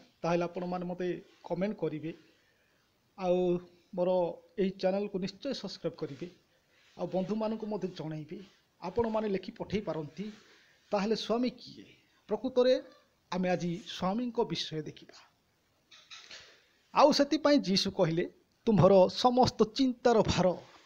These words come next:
ଆମ୍ଭ ଉପରେ ପକାଅ, ଆମ୍ଭେ ତୁମରି ପାଇଁ ଚିନ୍ତା କରୁଛୁ।" ଯିଏକି ଆମ୍ଭମାନଙ୍କ ପାଇଁ ଚିନ୍ତା କରନ୍ତି, ଆମର ସୁଖ ଦୁଃଖର ସାଥୀ, ଆମକୁ ସେ ଭଲ ପାଆନ୍ତି,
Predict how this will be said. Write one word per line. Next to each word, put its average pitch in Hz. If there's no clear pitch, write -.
ଆମ୍ଭ 190
ଉପରେ 220
ପକାଅ, -
ଆମ୍ଭେ 160
ତୁମରି 247
ପାଇଁ 190
ଚିନ୍ତା 185
କରୁଛୁ।" -
ଯିଏକି 294
ଆମ୍ଭମାନଙ୍କ 262
ପାଇଁ 226
ଚିନ୍ତା 233
କରନ୍ତି, 160
ଆମର 214
ସୁଖ 240
ଦୁଃଖର 202
ସାଥୀ, -
ଆମକୁ 220
ସେ 233
ଭଲ 185
ପାଆନ୍ତି, 139